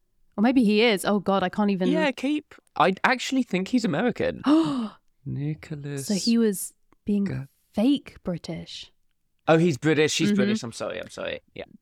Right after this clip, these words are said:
Speaker 1: So, so I always think with stuff like this, when you have someone in this random movie that, you know, had really low distribution of rights originally, like, how did this random British boy g-, get to be in this movie? You, they just flew him out. Like,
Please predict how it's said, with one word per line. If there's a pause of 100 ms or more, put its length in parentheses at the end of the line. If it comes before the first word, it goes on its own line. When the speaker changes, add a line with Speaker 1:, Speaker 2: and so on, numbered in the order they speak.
Speaker 1:
So,
so
I
always
think
with
stuff
like
this,
when
you
have
someone
in
this
random (300)
movie (460)
that,
you
know,
had
really
low
distribution (340)
of
rights
originally,
like,
how
did
this
random
British
boy
g-, (220)
get
to
be
in
this
movie?
You, (640)
they
just
flew
him
out.
Like,